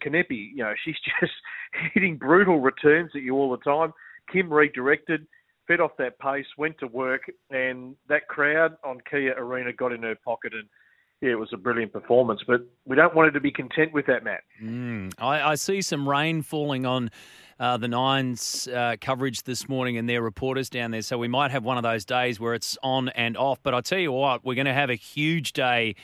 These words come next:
Speaker 2: in terms of the Australians. So we've got six Aussies in action, three that will complete their round one matches, Kokkinakis, Vukic and Purcell.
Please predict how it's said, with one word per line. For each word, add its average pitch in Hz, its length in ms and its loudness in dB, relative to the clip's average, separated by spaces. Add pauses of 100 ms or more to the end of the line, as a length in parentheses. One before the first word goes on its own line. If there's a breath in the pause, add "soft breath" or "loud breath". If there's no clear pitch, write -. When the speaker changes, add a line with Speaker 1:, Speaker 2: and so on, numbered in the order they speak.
(320 loud breath)
Speaker 2:
in 127 120 -6
terms 135 380 0
of 113 80 -8
the 117 140 -2
Australians. 127 580 -2
So 127 140 -2
we've 123 100 -4
got 135 140 -4
six - 320 -4
Aussies 135 380 -2
in 120 120 -4
action, 131 420 -2
three 170 560 -2 (360 loud breath)
that 143 120 -2
will 135 100 -2
complete - 460 -2
their 135 120 0
round 127 320 2
one 135 180 2
matches, 127 380 -2
Kokkinakis, 127 640 -2
Vukic 131 400 -4
and 117 120 -6
Purcell. 123 580 -2